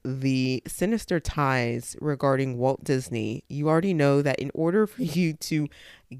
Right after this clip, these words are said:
get that level of, of, of success, you must comply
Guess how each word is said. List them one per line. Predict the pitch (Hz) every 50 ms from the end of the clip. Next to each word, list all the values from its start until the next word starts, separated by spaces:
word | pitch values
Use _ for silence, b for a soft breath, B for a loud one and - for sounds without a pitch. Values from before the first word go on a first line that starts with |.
| 131
get | 127 147 170 170 - -
that | 135 131 127 160 156 160 175 - - - - - _
level | 160 147 147 147 151 151 147 -
of, | - 143 139 - - - _
of, | 156 147 127 123 - _ _ _ -
of | 147 127
success, | - - - - - 139 113 131 - - - - - b b b b b b b b b b b _ _ _ _
you | _ 139 135 135 151 160
must | 160 156 147 151 147 - -
comply | - 185 170 - - - 151 139 131 127 127 123 123 123